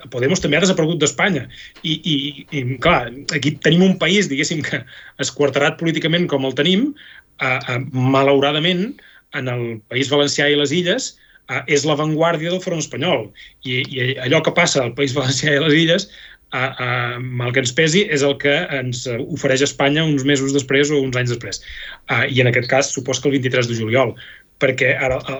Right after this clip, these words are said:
el, el, el que ens trobarem és el, l'enorme xantatge de que només hi ha el psoe, perquè Esquerra s'ha desfet. Eh, Podemos, eh, ha des-, està desapareixent. Tot això de, de, de,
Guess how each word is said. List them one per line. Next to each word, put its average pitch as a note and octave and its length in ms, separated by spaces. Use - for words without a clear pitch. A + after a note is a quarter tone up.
el, B2+ 160
el, A#2+ 220
el A2+ 100
que B2+ 80
ens A#2+ 160
trobarem D3+ 480
és C3 180
el, C3 380
l'enorme D#3 340
xantatge D#3+ 680
de D3 240
que D3+ 160
només C#3+ 320
hi D3+ 80
ha D#3+ 80
el D#3+ 60
psoe, F#3+ 260
perquè B2 320
Esquerra A3 540
s'ha C#3 240
desfet. A2 320
Eh, B2 400
Podemos, F3 640
eh, D3 80
ha C#3 240
des-, D3+ 160
està D3 160
desapareixent. C3 600
Tot C#3+ 80
això D#3 320
de, C#3+ 100
de, C#3 140
de, C3 180